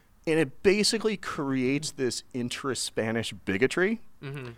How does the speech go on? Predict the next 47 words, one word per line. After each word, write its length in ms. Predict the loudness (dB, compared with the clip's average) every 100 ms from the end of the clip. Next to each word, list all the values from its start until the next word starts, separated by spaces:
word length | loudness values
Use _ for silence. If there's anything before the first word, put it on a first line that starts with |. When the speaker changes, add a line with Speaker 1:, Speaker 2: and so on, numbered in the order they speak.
| -20 _
Speaker 1:
So 380 | 4 10 12 12
Jaime 300 | 12 10 10
Sabar- 180 | 6 8
Speaker 2:
Towards 360 | 10 8 6 2
them, 260 | 0 0 0
or 280 | 6 8 10
Speaker 1:
towards 320 | 8 6 2
the 160 | -4 0
Speaker 2:
or, 80 |
Speaker 1:
other, 480 | 6 8 8 6 4 2
the 60 | 2
Speaker 2:
or 100 | 4
Speaker 1:
other 260 | 6 6
regions 680 | 4 0 -2 -6 -10 -14 -8
Speaker 2:
uh, 60 | -8 -10 -18 -2
in, 240 | 2 2 0
within, 520 | 2 4 4 2 -2 0
within. 380 | 2 4 2 2
Speaker 1:
within 360 | 6 8 8
Spain. 540 | 6 4 2 2 -6 -14 -20 -20 -10
Speaker 2:
Got 80 | 6
Speaker 1:
So 120 | 8
Speaker 2:
it. 40 |
Speaker 1:
Sabartes 800 | 10 6 8 10 10 8 6 6
was 100 | 2
a 60 | -2
proud 420 | -2 4 6 6
Catalonian. 720 | 4 4 4 4 4 2 -6 -14 -20 -20 -20 -2 2
Speaker 2:
I'm 80 |
Speaker 1:
And 100 | 4
Speaker 2:
saying 160 | 4 4
Speaker 1:
a- 20 |
Speaker 2:
within 280 | 2 0 -2
Catalonia. 600 | -2 -2 0 -2 -4 -10 -12 0
Speaker 1:
No, 380 | 6 8 8 8
Catalonia 580 | 6 6 8 6 6
would 120 | 4 2
hate 220 | -2 0
other 180 | 2 0
people. 320 | -2 -6 -4 -6
Speaker 2:
That's 180 | -6
what 80 | -6
I 40 | -10
mean. 120 | -6
Speaker 1:
Yeah. 200 | 4 6
Speaker 2:
Okay. 80 | 4 2
Speaker 1:
So 520 | 8 10 12 10 8